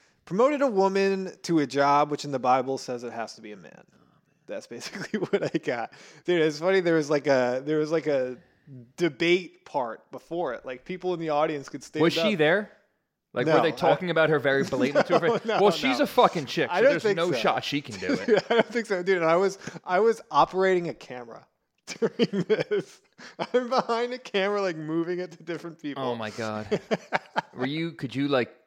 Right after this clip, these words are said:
Speaker 2: were you, like, almost so shocked that you couldn't even laugh? Or were you like, "This is fucking so funny and insane"?
Speaker 1: To be honest, dude, it was 'cause, like, they did a bunch of other boring shit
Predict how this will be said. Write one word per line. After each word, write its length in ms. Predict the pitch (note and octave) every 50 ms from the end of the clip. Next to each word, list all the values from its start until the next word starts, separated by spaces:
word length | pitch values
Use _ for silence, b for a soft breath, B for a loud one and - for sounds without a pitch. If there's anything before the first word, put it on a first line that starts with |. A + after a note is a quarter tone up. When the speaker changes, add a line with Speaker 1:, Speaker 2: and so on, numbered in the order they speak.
| _ _ _ _ _ _ _ _ _ _ _ _ - B2+ A2
Speaker 2:
were 120 | B2 D3+ E3
you, 180 | F3 F#3 G3
like, 180 | G3+ G3 F#3 D#3+
almost 280 | E3 D#3+ D3+ C3+ -
so 140 | - D#3 C#3
shocked 420 | A#2+ - - - A#2 A2+ A#2+ - -
that 100 | C3 A2
you 80 | A2+
couldn't 300 | - - - A#2 B2 C3
even 220 | C3+ C3 C3+ C#3 C#3+
laugh? 240 | D3+ D3+ D3 -
Or 160 | - - B2 A2+
were 100 | A2 A2+
you 180 | A2 A2+ A2 G#2
like, 480 | G2+ G2+ G2+ F#2+ F#2 - _ - G#2
"This 220 | A2 A#2+ A2 - A#2+
is 140 | G#2+ -
fucking 480 | - - - - B2+ G#2+ G#2 - A2+ G2+
so 220 | - - A2 G#2
funny 340 | G2+ - - G2 G2 G2 G2+ -
and 100 | G#2+ G2+
insane"? 220 | G2+ - - G3
Speaker 1:
To 60 | F3
be 140 | D#3+ E3+ D#3+
honest, 340 | D#3 D#3 E3 F#3+ A3 G#3 -
dude, 260 | A#3+ B3+ B3 A#3+ A#3
it 240 | A3 - D3+ E3+ F3 F3
was 160 | E3 E3 D#3
'cause, 220 | - F#3 E3+ D3
like, 160 | D#3 D3 C3
they 140 | D3 E3+ F3
did 160 | E3 G3+ G3+
a 60 | F#3+ C#3+
bunch 260 | B2 C#3 C#3 C#3 C#3+
of 120 | D3 B2+
other 240 | C3 C3 B2+ C3 B2+
boring 500 | A#2 - A#2 A2+ B2 B2 C3 C3 C3+ C#3+
shit 380 | C3+ - - D#3+ D#3 D#3+ D#3